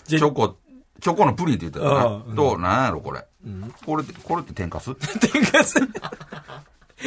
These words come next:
Speaker 1: なんか、
Speaker 2: 珍しい、なんか天かすとチョコの
Speaker 1: 地層みたいになってるな。
Speaker 2: そうそう。
Speaker 1: うん。天かす入れたらあかんよ、そんな。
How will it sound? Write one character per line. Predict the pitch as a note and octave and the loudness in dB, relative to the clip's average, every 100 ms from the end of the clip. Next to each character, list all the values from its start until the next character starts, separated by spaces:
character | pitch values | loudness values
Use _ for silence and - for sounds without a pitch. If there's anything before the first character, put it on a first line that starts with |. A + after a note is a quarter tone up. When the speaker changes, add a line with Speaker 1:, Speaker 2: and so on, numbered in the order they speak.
| B3+ A3 - | -8 -10 0
Speaker 1:
な | F3+ | 2
ん | |
か、 | D3+ C#3 | 4 4
Speaker 2:
珍 | C#3+ D3 | 4 2
し | B2+ | 2
い、 | |
な | G2 | -2
ん | |
か | F2+ | 0
天 | A2+ A2+ | 0 2
か | A#2 | 0
す | A2+ - | 0 -2
と | D3 | 2
チ | G3 | 4
ョ | |
コ | |
の | |
Speaker 1:
地 | A#3+ | 8
層 | A#3 | 6
み | B3 | 6
た | G#3+ | 4
い | |
に | C#3+ | 2
な | |
っ | A2 | 0
て | |
る | A2+ | -4
な。 | A#2+ G#2+ - _ | -4 -6 -12 _
Speaker 2:
そ | - E2+ | -8 -8
う | |
そ | D#2 D2 - - | -8 -12 -10 -8
う。 | |
Speaker 1:
う | A#2 | -6
ん。 | G#2+ G#2+ - | -6 -8 -6
天 | F3 | -6
か | F3+ A#3+ | -2 -2
す | G3 | 0
入 | |
れ | A2 | 0
た | |
ら | F#2 | -2
あ | |
か | E2 | -4
ん | C#2 | -10
よ、 | C#2+ | -14
そ | |
ん | |
な。 | - | -20